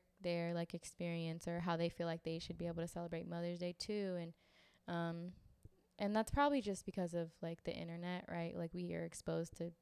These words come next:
more people now that have gone through different things. But, um, yeah, I just thought that was interesting. And I was,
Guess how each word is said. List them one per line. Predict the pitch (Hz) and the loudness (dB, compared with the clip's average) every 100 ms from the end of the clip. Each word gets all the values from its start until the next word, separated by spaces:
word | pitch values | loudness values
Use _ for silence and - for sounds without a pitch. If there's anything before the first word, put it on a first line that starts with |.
| - | -10
more | 165 165 | -4 -4
people | - 165 - 170 | -4 -6 -4 -2
now | 170 170 170 175 180 - - - - | 0 0 0 0 -4 -10 -20 -20 -4
that | 175 | -4
have | 170 | 0
gone | 165 160 | -2 -2
through | 160 | -4
different | 165 165 165 165 | -4 -6 -6 -4
things. | 165 165 170 - - | -4 -4 -6 -8 -4
But, | 165 165 | -2 -2
um, | 160 165 175 - - - _ - - _ _ _ - - | -4 -6 -10 -14 -20 -20 _ -20 -20 _ _ _ -12 4
yeah, | 240 220 | 10 10
I | 196 | 10
just | 208 | 8
thought | 240 226 | 4 6
that | 208 | 6
was | 180 | 6
interesting. | 170 175 180 - 160 156 | 6 4 2 2 2 4
And | 160 | 2
I | 165 175 | 4 4
was, | 175 | 2